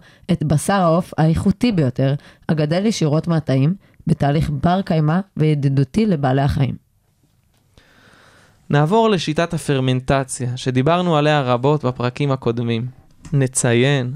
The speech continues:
Speaker 2: ששלושים ושמונה אחוזים מההשקעות העולמיות בחלבונים שמקורם בתסיסה היו בסטארט-אפים ישראליים, מאה חמישים ושניים מיליון דולר. בין החברות שדיברנו עליהם נמצאת חברת קינוקו,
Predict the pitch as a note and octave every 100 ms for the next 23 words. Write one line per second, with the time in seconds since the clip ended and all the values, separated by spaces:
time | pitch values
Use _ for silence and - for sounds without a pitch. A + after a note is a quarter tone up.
0 | F#3 - B2+ B2 B2 - F3 F3+ D3+ C3
1 | B2+ C#3+ C#3 B2 A#2+ C3+ D3+ A#2+ A#2+ -
2 | - B2+ D3 C3 A#2+ A#2 A#2 B2 C#3 -
3 | A#2+ - B2 A#2 A#2+ C#3 C3+ B2+ B2+ B2
4 | A#2+ B2 C#3+ C3 C3 - A#2+ - D#3+ E3+
5 | E3 - - D3 E3+ F3+ - E3 E3 E3
6 | D#3+ D3 B2+ - B2+ B2+ B2 B2 B2 B2+
7 | B2 - - D3 G3 F#3+ D#3+ D3 F3 D#3+
8 | C#3 - D3+ D#3+ C#3+ B2+ B2 C3 C3+ C3
9 | B2 A#2+ - C#3+ - _ - C#3 D3 F#3
10 | F3+ C#3+ B2 A#2+ C#3+ D3+ B2 A2+ A2+ C#3
11 | D#3+ C#3 A#2+ A#2 A#2+ A#2+ B2+ G3 G3 -
12 | C3 C#3+ D3 - C3 B2 C#3+ D3 -